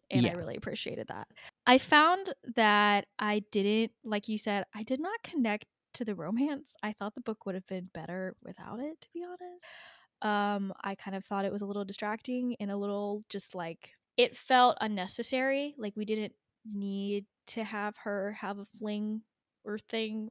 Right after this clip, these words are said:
Speaker 1: I don't even know, with with, um, the pirate guy.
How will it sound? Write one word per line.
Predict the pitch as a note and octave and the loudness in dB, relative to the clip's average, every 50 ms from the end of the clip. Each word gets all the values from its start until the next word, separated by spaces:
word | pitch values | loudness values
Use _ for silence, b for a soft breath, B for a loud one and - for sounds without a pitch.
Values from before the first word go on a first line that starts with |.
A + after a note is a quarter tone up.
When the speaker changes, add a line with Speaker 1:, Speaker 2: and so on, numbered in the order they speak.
| - | -10
Speaker 1:
I | - | -8
don't | G3+ G3+ | -8 -8
even | F#3+ F#3 F#3 F3+ | -6 -6 -8 -8
know, | F#3 F#3 F#3 F#3 F3+ - | -6 -6 -6 -6 -6 -6
with | A3 A#3 _ _ _ _ _ _ | -6 -8 _ _ _ _ _ _
with, | - A3 G#3+ A3 - _ - - | -2 -2 -2 -2 -6 _ -8 -4
um, | - A3 A3 A3 A3 A3 A3 A3 A3 A3 A3+ A3+ A#3 A#3 _ _ _ _ | -2 -2 0 0 0 -2 -2 -2 -2 -2 -2 -2 -4 -6 _ _ _ _
the | - B3+ | -10 -6
pirate | - C#4 C4 B3+ B3+ B3+ C4+ | -2 0 0 0 0 0 -2
guy. | - C4+ C4 B3+ B3 B3 A#3+ A#3+ B3 B3+ | -2 0 0 2 2 0 0 -2 -4 -6